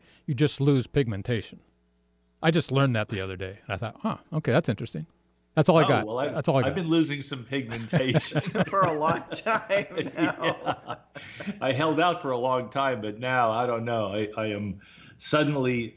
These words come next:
Speaker 2: with less pe-, uh, pigmentation than before. I have to go ahead and look that one up. That you just educated me, Michael. That's excellent.
Speaker 1: <laughs>
Speaker 2: Loss of pigmentation.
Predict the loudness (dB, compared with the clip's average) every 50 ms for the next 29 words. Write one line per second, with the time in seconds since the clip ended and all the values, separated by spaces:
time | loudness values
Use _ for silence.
0 | -18 _ -2 -2 -2 -2 0 0 2 2 2 0 -4 -4 0 0 0 0 0 -4
1 | -6 0 2 2 2 2 2 -4 -6 -4 -2 0 2 2 0 0 -4 -6 -4 -4
2 | -4 -4 -4 -6 -8 -6 -2 2 4 4 4 4 2 2 0 -2 -4 -2 0 0
3 | 0 0 0 -2 -4 -6 -6 -4 -4 -4 -2 0 0 0 0 -2 -6 -4 0 0
4 | 0 0 -2 -6 -6 -4 -4 -2 -2 -2 -4 -2 -4 -4 -4 -4 -6 -6 -2 -2
5 | -2 0 -2 -2 -2 -2 0 0 2 2 2 2 2 2 4 6 4 4 4 4
6 | 2 2 2 0 -2 -4 -2 -4 -4 -4 -6 -6 -6 -6 -4 -2 -2 -2 0 4
7 | 4 4 4 4 2 -2 -6 -8 -2 0 0 0 2 0 -4 -6 -6 -2 0 4
8 | 4 4 2 2 -2 -2 -4 -4 -8